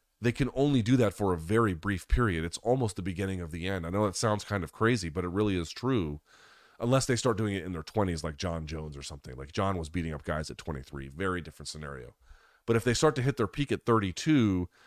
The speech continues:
and then they have, like, this nice couple year long reign up to thirty-four, clock's ticking. Sand in the hourglass is moving. These lighter weight divisions are absolutely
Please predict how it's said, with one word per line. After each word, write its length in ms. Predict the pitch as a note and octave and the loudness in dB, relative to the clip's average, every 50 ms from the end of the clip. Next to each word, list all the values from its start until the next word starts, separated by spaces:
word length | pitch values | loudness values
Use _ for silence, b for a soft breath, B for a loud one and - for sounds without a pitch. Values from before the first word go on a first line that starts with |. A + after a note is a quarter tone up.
| b b - | b b -6
and 80 | G2+ | -2
then 80 | G2+ G#2+ | 0 0
they 60 | G#2+ | 2
have, 180 | G#2+ A2 G#2+ G2 | 2 2 2 2
like, 140 | G2+ F2+ | 2 0
this 160 | E2+ G2 F2 F2+ | -2 -4 -2 0
nice 260 | G#2 G2+ G#2+ G2+ - | 0 2 2 0 -2
couple 240 | - - G2+ G#2+ G2+ | -4 -4 -4 -2 -2
year 200 | G2 G#2 G#2 G#2 | 0 2 2 4
long 260 | G2+ G2+ F#2+ F#2 F#2 | 4 2 2 2 0
reign 520 | F#2+ G#2 A#2 A#2+ A#2 A2 G#2+ G2 F#2 E2 - _ - | 0 0 0 2 0 0 0 -2 -4 -6 -6 _ -8
up 140 | - - | -8 -6
to 100 | - A2+ | -8 -6
thirty-four, 880 | - - G#2 F#2 F2+ E2+ - - D3 D#3 C#3+ A2+ G#2 F#2+ F#2 F2+ F2 E2 b b b b b b b b b b b b b _ _ _ _ _ _ _ _ _ - - - _ | -2 0 0 0 -2 -4 -2 0 4 6 8 8 8 8 8 6 4 0 b b b b b b b b b b b b b _ _ _ _ _ _ _ _ _ -14 -14 -14 _
clock's 300 | - C3+ C3 B2+ - - | -2 0 0 0 0 -2
ticking. 300 | - C#3 - - D2 C2 - _ _ _ _ _ _ _ _ _ _ - | -2 -2 -2 -4 -8 -10 -14 _ _ _ _ _ _ _ _ _ _ -8
Sand 300 | - - B2+ C3 B2+ B2 | -2 0 2 4 4 4
in 80 | A2+ | 4
the 120 | G#2+ G#2 G2 | 4 6 6
hourglass 600 | G2+ A#2+ B2 A#2 G2+ F#2+ G2 F#2+ F#2 F2 - - | 8 8 8 8 6 6 4 4 2 2 0 -4
is 120 | E2 D2 | -6 -4
moving. 460 | E2 F#2+ A2+ A#2+ G#2 F2+ E2+ D#2 D2+ | 0 2 2 2 2 0 -4 -6 -4
These 300 | D2+ G2+ A2+ A#2 G#2 G#2 | -2 -2 -2 -2 -2 0
lighter 260 | G#2 G#2+ A2 A2+ A2+ | 2 2 4 4 4
weight 200 | A2 G#2+ A2 G#2 | 4 2 2 0
divisions 500 | G#2 G2 F2 G2+ G#2 G2 F#2 F2+ E2+ E2 - - | -2 -4 -2 -2 -2 -2 -2 -4 -6 -8 -10 -10
are 140 | F2 F2 D#2+ - _ - | -10 -10 -10 -8 _ 2
absolutely 1040 | G2+ G#2+ G#2+ G#2+ G#2+ - - - A2+ G#2+ G#2 G2+ G2+ F#2+ - - - G2+ G2+ - | 4 6 6 4 2 0 -4 -2 0 0 2 2 0 -2 -2 -6 -6 -6 -6 -6